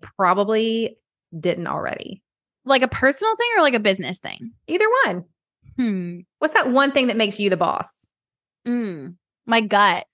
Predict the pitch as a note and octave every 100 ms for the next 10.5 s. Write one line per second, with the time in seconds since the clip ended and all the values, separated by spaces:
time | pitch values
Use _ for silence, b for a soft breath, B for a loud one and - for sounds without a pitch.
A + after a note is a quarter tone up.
0 | - B3 A#3+ C4+ B3+ A#3 A#3 - A3 G3
1 | G3+ F#3+ F#3+ A#3+ - G#3 G3+ G3+ G3 G#3
2 | G3+ - G3+ F#3+ F#3+ F#3+ F#3 - F#3+ F#3+
3 | F#3 G3 F#3 E3+ E3 D#3+ C3+ D#3+ - _
4 | _ _ _ _ _ G3+ G3 G3 F#3+ -
5 | G#3 F#3 F3 D#3+ F3 G#3 _ _ _ _
6 | - F#3+ A#3 A3 G3+ G3 G3+ F3+ G3+ F3
7 | F#3+ G3+ A#3+ B3 - G#3 F#3+ F#3 F3 -
8 | B B _ _ - - - G3 G3+ G#3+
9 | F#3+ G3 G3+ G3+ - G3 F#3+ F#3+ F3+ F#3+
10 | G#3 G3+ F#3 E3+ -